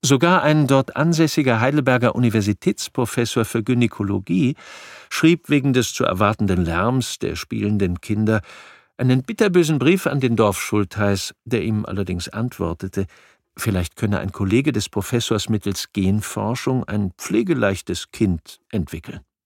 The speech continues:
Die Kommunikation zwischen Erwachsenem und Kind ist heruntergekommen.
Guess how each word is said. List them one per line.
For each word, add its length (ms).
Die 80
Kommunikation 840
zwischen 340
Erwachsenem 800
und 460
Kind 320
ist 180
heruntergekommen. 800